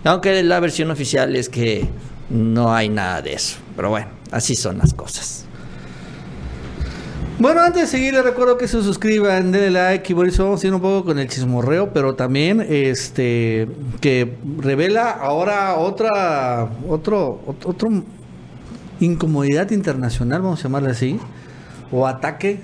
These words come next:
Speaker 2: hacia los mexicanos, ahora de la corona británica. Y es que fíjate que esta es una historia que seguramente nadie conoce, pero bueno, lo interesante es lo que ha pasado. Es una, hubo una boda, ¿no? Este, entre un,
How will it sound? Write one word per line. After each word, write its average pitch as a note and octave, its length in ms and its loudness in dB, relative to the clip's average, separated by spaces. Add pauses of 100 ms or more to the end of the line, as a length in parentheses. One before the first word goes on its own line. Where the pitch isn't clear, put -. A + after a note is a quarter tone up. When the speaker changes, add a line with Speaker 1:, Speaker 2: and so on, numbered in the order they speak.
Speaker 2:
hacia B2+ 360 0
los A#2+ 140 2
mexicanos, C#3+ 680 0
ahora C3 400 2
de C#3+ 100 -2
la B2 160 -2
corona C#3+ 500 0
británica. C3 1000 -2 (920)
Y F#3+ 80 4
es A#3 80 0
que E4 140 0
fíjate D#4 360 0
que C3+ 440 -4 (360)
esta C#4+ 240 0
es B3+ 80 0
una C#4 100 2
historia B3+ 260 0
que G#3+ 160 0
seguramente B3+ 420 0
nadie F#3+ 320 2
conoce, D#3 540 0
pero C#3 300 2
bueno, B2+ 420 0
lo A#2 180 2
interesante A#2+ 500 0
es C3+ 40 0
lo C3 100 0
que A#2+ 100 0
ha A2+ 100 0
pasado. A#2+ 480 0 (540)
Es G3+ 180 2
una, G#3+ 340 0
hubo A#3 220 0
una A3 220 2
boda, D#3+ 580 0 (200)
¿no? G3+ 300 0
Este, C#3+ 560 -2
entre E3 380 2
un, G3 560 2